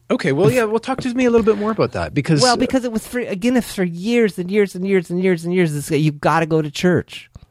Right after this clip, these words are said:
Speaker 2: You have to go. And if you don't, th-, like, there, there's just no room for not going to church.
Speaker 1: So how long ago did you stop going?
Speaker 2: Mm, four years? Three years? Four years? I've lost track. <laughs>
Speaker 1: Okay.
Speaker 2: I used to know off the top of my head.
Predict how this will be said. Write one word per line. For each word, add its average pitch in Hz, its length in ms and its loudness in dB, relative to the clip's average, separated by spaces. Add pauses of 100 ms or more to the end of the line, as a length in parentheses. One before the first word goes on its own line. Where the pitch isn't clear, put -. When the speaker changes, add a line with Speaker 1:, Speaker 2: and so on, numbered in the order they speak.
(100)
Speaker 2:
You 147 100 0
have 160 320 0
to 170 60 -10
go. 156 380 0 (920)
And 143 120 0
if 143 100 -2
you 165 100 0
don't, 160 580 -4 (560)
th-, - 200 -6
like, 170 200 -2
there, 190 200 0
there's 196 240 2
just 196 180 -6
no 185 260 2
room 185 280 2
for 175 140 0
not 190 300 -2
going 120 240 2
to 104 60 0
church. - 640 -2 (380)
Speaker 1:
So - 80 -2
how 170 160 2
long 180 180 0
ago 160 160 0
did 131 180 -2
you 127 80 -4
stop - 280 -4
going? 87 180 -10 (560)
Speaker 2:
Mm, 113 560 0 (360)
four 107 260 0
years? 208 640 2 (560)
Three 107 160 0
years? 165 240 0
Four 135 160 0
years? 151 480 0
I've 110 120 -4
lost 107 240 0
track. - 180 0
<laughs> - 60 -20 (760)
Speaker 1:
Okay. 156 140 0
Speaker 2:
I 165 60 2
used 254 200 0
to 233 80 2
know 202 160 2
off 214 140 0
the - 60 -16
top 175 160 0
of 170 80 -4
my 160 60 -2
head. 147 380 -2